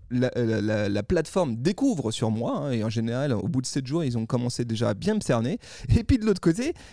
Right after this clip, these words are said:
TikTok ana-, analyse aussi chaque vidéo pour détecter de quoi ça parle et pour faire matcher avec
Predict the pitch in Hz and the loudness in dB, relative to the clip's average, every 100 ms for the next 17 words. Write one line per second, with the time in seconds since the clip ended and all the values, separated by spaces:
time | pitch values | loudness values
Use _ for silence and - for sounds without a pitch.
0 | - 202 170 247 - 139 131 131 127 - | -6 -4 0 0 2 2 2 2 2 4
1 | 190 143 131 202 123 113 - 294 - - | 4 4 2 2 2 0 0 -6 -8 -10
2 | - 240 170 123 120 120 170 240 - 113 | -2 0 0 -2 0 4 4 2 -2 -2
3 | 110 113 - 120 - 214 156 107 - 196 | 0 -2 -4 -10 -4 -2 -2 -4 -2 -4
4 | - 180 - 220 156 - 113 110 - 120 | -2 -2 2 2 2 0 -2 -4 -2 -2
5 | 104 143 165 - 208 226 _ _ _ _ | 0 0 0 0 -2 -2 _ _ _ _
6 | 120 120 185 196 - | 0 2 2 0 -6